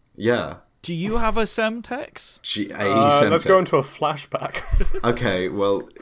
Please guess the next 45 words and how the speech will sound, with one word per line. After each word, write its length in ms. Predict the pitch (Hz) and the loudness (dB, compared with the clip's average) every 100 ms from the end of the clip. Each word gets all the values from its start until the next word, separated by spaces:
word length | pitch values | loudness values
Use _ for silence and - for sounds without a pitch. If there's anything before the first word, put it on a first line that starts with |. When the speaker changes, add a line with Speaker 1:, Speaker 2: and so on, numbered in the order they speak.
| - | -4
Speaker 1:
these 240 | 113 113 - | -2 -2 -2
flashbacks, 640 | 110 113 - 98 82 - | 4 6 8 6 -2 -12
are, 120 | 92 | -10
they're 180 | 90 98 | -6 -4
moving 240 | 104 104 | -2 -2
a 40 | 95 | -2
lot 180 | 101 98 | -2 -4
of 140 | - | -8
points 300 | - 101 - | -6 -6 -6
from 200 | - 90 | -12 -6
bear 220 | 90 90 | -4 -4
to 100 | 90 | -6
criminal. 640 | 92 95 85 71 - - _ - | -8 -6 -6 -8 -14 -18 _ -14
What 160 | 92 95 | -6 -4
are 40 | |
you 120 | 95 151 | 0 0
Speaker 3:
Yeah. 60 | |
Speaker 1:
on 80 | 98 | 0
at 60 | 90 | -4
the 60 | |
moment? 440 | 90 87 80 - - - - - - | -6 -6 -8 -10 -14 -18 -20 -20 -8
Speaker 3:
Uh, 400 | 131 127 127 127 | -2 0 2 0
I'm 100 | 139 | -2
on 120 | 147 131 | -4 -6
four 320 | - 156 143 | -6 -4 -4
two 540 | - 151 139 113 101 - _ _ | -2 -2 0 -4 -10 -16 _ _
now, 360 | 135 127 104 98 | -8 -6 -6 -8
so 160 | 139 113 | -8 -8
now 200 | 117 113 | -6 -6
I'm 80 | |
on 140 | 110 107 | -8 -12
just 220 | 104 - | -14 -14
three 140 | 110 104 | -12 -12
three. 220 | - 101 | -12 -16
It's 120 | 87 | -16
fine. 280 | - 101 92 _ _ _ _ | -18 -16 -16 _ _ _ _
Speaker 1:
Okay, 400 | 98 107 92 80 85 | -8 -6 -6 -8 -10
well, 80 | 95 | -14
that's 180 | 95 | -12
all 60 | - | -6
right. 80 | 139 | -2
Speaker 3:
Yeah, 280 | 123 113 107 - | -2 -2 -8 -10
uh, 380 | 139 127 127 127 | -2 0 2 0
and 160 | 131 131 | -4 -4
so 260 | 151 135 | 0 0